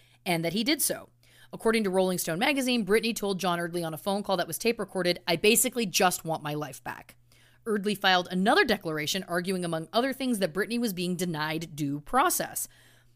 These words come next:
It's obviously the conservatorship was planned well in advance of its implementation, im-, implementation as a tool to influence the custody proceedings in the family law court and for other illicit purposes, he wrote. In another document, he also brought up that the last time Brittany tried to call him,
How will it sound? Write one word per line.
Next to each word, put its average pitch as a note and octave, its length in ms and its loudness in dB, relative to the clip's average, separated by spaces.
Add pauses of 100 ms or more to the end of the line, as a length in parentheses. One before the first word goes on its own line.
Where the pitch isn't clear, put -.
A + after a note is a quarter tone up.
(260)
It's G3 160 -2
obviously F3+ 320 2
the E3+ 80 -2
conservatorship D#3+ 600 -2
was D#3+ 80 -4
planned D#3 320 -6
well D#3 200 -2
in D#3 80 -4
advance D#3 360 -2
of D3+ 80 -10
its - 100 -6
implementation, G#3+ 800 0 (100)
im-, G3 240 -4
implementation G#3 720 0
as F3 100 -2
a E3 60 -2
tool A3+ 320 -4
to - 160 -8
influence F3+ 360 -6
the D3+ 80 -8
custody F3+ 360 -4
proceedings D#3+ 480 -6
in D3+ 60 -8
the D3 80 -12
family D3 320 -8
law G#3 200 4
court G#3 380 -2
and F3+ 160 0
for F#3+ 160 -4
other E3 220 -2
illicit D#3 340 -4
purposes, - 580 -6
he D#3+ 120 -6
wrote. D3+ 320 -8 (1500)
In G#3 140 -2
another A3+ 240 4
document, A3+ 520 2
he G#3+ 200 -2
also G3 300 2
brought F3+ 260 4
up F3 240 4
that E3+ 240 2
the F3 80 -2
last E3 320 0
time F3+ 180 -2
Brittany F3+ 240 -4
tried E3 240 -2
to D#3+ 60 -6
call E3+ 300 -2
him, C#4 260 -2